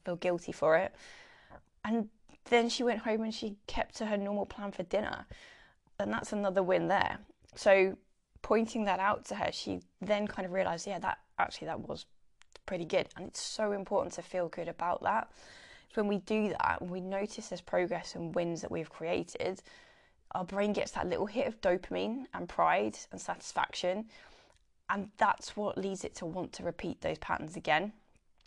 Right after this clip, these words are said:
If we're just, we're only ever hard on ourselves or neutral, uh, we don't get any enjoyment. But if we are looking for wins and signs of progress, even if they feel really small,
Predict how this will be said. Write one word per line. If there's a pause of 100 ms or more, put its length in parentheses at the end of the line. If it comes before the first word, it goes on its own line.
(320)
If
we're
just, (720)
we're
only
ever
hard
on
ourselves
or
neutral, (440)
uh, (320)
we
don't
get
any
enjoyment.
But
if
we
are
looking
for
wins (440)
and
signs
of
progress,
even
if
they
feel
really
small,